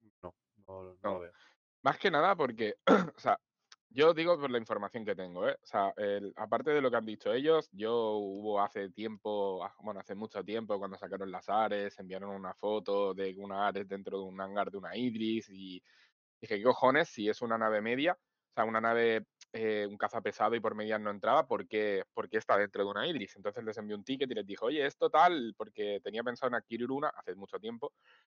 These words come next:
Speaker 2: y me dijeron que oficialmente, o sea, el tema de las millas de los hangares estaba enfocado a que si tú tienes tu nave capital o tu nave dentro de tu hangar, donde en teoría vas a tener todas tus pertenencias, el,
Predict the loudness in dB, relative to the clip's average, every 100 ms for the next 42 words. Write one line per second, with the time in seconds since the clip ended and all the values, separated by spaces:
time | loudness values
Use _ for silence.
0 | _ -2 -2 2 2 2 2 2 6 6
1 | 6 4 2 -2 -4 0 2 2 0 -2
2 | 2 2 0 _ _ _ _ _ _ 6
3 | 6 4 -2 0 2 4 4 4 2 2
4 | 2 0 2 4 4 2 0 4 6 8
5 | 6 4 0 -2 0 2 4 4 4 0
6 | -8 -10 -8 -6 -8 -6 -4 -2 0 0
7 | 0 0 0 -2 -8 -12 -4 -2 -2 -2
8 | -8 -6 -4 -2 -2 -2 0 -2 4 4
9 | 4 -4 _ _ _ -14 -8 -8 -8 -10
10 | -4 0 0 -2 -6 -2 -4 -4 -4 -4
11 | -4 -6 -6 0 2 2 0 -8 -4 -2
12 | -2 -4 -10 -16 -20